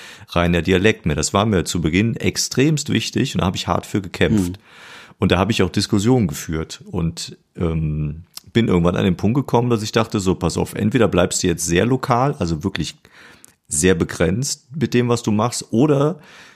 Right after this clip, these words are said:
Speaker 1: du öffnest dich, bist trotzdem der Meinung, du kannst damit das machen, was du machen willst“, und bin dann zu dem Entschluss gekommen,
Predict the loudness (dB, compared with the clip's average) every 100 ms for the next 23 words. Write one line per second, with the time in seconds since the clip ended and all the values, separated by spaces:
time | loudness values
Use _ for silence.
0 | _ -2 0 2 2 0 2 2 0 0
1 | -2 -2 0 -2 0 0 2 2 2 2
2 | 0 -2 0 0 2 0 2 -2 -2 -2
3 | -2 -4 -2 0 0 0 0 0 -2 -2
4 | -4 0 4 4 2 0 0 -2 -4 -4
5 | 0 0 0 -2